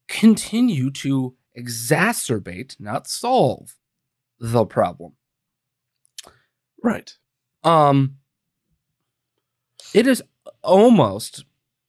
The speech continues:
Speaker 1: hear me out on this, Pat. It is almost like this is the plan.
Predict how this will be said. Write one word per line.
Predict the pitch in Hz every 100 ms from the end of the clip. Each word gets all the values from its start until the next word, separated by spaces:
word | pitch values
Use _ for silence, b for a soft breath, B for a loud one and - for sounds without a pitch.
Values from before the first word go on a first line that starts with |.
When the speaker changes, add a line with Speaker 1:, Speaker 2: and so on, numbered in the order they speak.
| - 135
Speaker 1:
hear | 113 143
me | 185 190
out | 165
on | 107 98
this, | -
Pat. | - 80 - _ _ _ _ _ _ b b b b -
It | 151
is | 220 170 -
almost | 139 240 240 123 110 - -
like | 104 95 92 - - _ _ _ _ _ _ _ b b _ _ 104
this | 113 135 175
is | 185 160
the | 165
plan. | 135 196 185 101